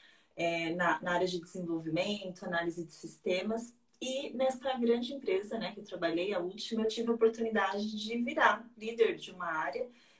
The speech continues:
Então, tive o contato com, mais próximo, né, com o desenvolvimento humano e eu me encantei. Então, eu comecei a fazer algumas formações dentro da própria empresa mesmo, voltadas,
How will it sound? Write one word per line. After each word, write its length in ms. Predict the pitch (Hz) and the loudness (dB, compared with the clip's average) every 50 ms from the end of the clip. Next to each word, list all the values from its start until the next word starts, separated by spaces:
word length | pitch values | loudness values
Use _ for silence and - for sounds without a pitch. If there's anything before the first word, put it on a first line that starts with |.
| _ _ | _ _
Então, 320 | - 214 214 214 233 226 | 0 2 4 6 8 6
tive 260 | 233 240 - 233 233 254 | 6 6 2 0 0 0
o 80 | 247 | 2
contato 800 | - - 269 302 349 - - - 254 240 269 349 - - 339 320 | 4 6 6 6 4 0 4 6 8 8 8 6 4 4 2 4
com, 220 | - 262 240 240 | 4 4 2 2
mais 400 | 240 226 220 226 - - - - | 4 8 8 8 8 8 6 2
próximo, 640 | - - 214 185 220 220 226 - - - 269 220 202 | 2 4 6 8 8 6 6 2 -2 -2 0 0 0
né, 220 | 202 190 202 214 | 2 0 0 -2
com 100 | - - | -2 -2
o 40 | 220 | -2
desenvolvimento 680 | 208 202 202 202 202 202 202 202 202 196 190 - - | -2 -2 -2 -4 -6 -6 -8 -8 -8 -8 -8 -10 -12
humano 360 | 196 190 185 185 185 185 190 208 | -8 -2 0 2 2 2 0 0
e 60 | 214 | 0
eu 100 | 214 208 | 2 2
me 80 | 220 | 2
encantei. 800 | 220 220 233 - - 269 277 330 - - - - 165 160 160 - - _ _ _ _ _ - - - - - - - - - | 2 0 0 0 2 2 2 0 2 4 4 6 6 6 4 0 -6 _ _ _ _ _ -18 -18 -16 -16 -18 -18 -18 -10 -6
Então, 600 | 220 208 208 - 226 220 214 214 226 240 240 - - | -4 -4 4 8 12 12 12 12 12 10 6 6 8
eu 160 | 208 208 208 | 8 8 8
comecei 360 | 240 233 226 226 - 269 262 | 8 6 6 6 8 6 6
a 40 | 254 | 6
fazer 320 | - 277 254 233 233 220 | 6 4 8 12 12 12
algumas 440 | 220 214 214 208 202 202 202 - - | 12 10 8 2 -2 -2 -2 -2 0
formações 560 | - 208 - 190 208 - - 220 214 208 - | 0 0 0 0 -2 0 0 2 2 2 4
dentro 280 | - 220 226 - - 359 | 4 4 4 4 2 2
da 160 | 294 262 247 | 2 2 2
própria 300 | - 220 196 202 - 208 | 2 2 2 2 0 -4
empresa 560 | 196 180 - - 180 180 190 208 208 220 202 | -4 -6 -2 0 2 2 2 2 2 0 0
mesmo, 420 | 175 175 185 208 208 233 233 208 196 | 2 0 0 0 0 -2 -2 -4 -4
voltadas, 960 | - 175 175 175 - - 180 170 175 185 196 208 196 185 175 - - - | -4 -8 -12 -12 -6 -2 0 0 2 0 0 0 -2 -2 -2 -2 -6 -12